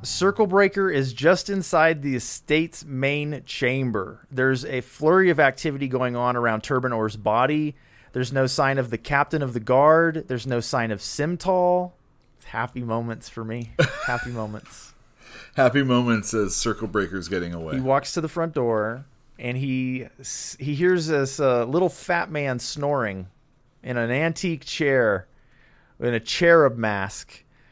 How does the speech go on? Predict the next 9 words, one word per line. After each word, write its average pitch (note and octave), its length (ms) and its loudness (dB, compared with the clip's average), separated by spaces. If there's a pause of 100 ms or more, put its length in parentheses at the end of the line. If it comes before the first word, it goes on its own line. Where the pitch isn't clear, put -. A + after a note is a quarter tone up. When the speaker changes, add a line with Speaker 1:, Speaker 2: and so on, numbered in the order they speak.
Speaker 1:
with, B2 140 -4
like, A#2+ 280 2
sugary D#3+ 540 0
stuff B2+ 340 0
all D#3 200 6
over D#3 280 6
his C3+ 140 2
Speaker 2:
<laughs> - 80 -6
Speaker 1:
face. B2+ 640 0